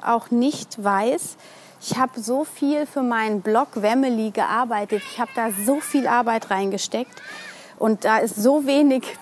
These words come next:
zurückgekommen und das hat mich so traurig gemacht. Klar kriege ich immer wieder nettes,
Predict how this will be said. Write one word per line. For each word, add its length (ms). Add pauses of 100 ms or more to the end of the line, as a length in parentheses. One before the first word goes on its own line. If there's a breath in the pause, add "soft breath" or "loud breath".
zurückgekommen 960 (460 loud breath)
und 160
das 220
hat 160
mich 220
so 200
traurig 600
gemacht. 420 (540 loud breath)
Klar 380
kriege 260
ich 100
immer 320
wieder 300
nettes, 580